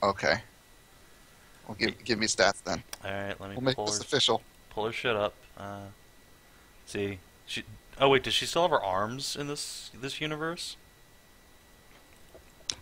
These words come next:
Speaker 1: Yeah.
Speaker 2: Okay. Uh, in that case, uh,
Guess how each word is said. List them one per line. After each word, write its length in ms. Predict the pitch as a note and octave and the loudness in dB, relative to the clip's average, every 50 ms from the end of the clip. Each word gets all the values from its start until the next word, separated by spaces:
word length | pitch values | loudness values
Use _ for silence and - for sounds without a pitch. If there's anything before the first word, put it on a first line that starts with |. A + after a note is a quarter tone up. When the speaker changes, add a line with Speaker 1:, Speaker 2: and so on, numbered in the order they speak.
| - | 6
Speaker 1:
Yeah. 140 | C4+ C4 - - - - - - - - - - - - - - - - | 6 6 6 4 -4 -16 -20 -20 -20 -20 -20 -20 -20 -20 -20 -12 -2 0
Speaker 2:
Okay. 220 | C3 C#3+ C3 B2 - - - - | 0 2 2 0 -2 -6 -6 -2
Uh, 280 | A#2 A#2+ A#2+ A#2+ A#2+ A#2+ | 2 4 6 6 6 6
in 80 | A#2+ B2 | 4 2
that 180 | C3 C3+ - | -2 -2 -4
case, 680 | - - - B2+ A#2+ A#2+ A#2 - - - - - - - - | -6 -8 -6 -4 -2 -2 -4 -4 -6 -8 -6 -8 -8 -10 -10
uh, 260 | A2 A2+ A#2 A#2 A#2 | -10 -10 -10 -10 -12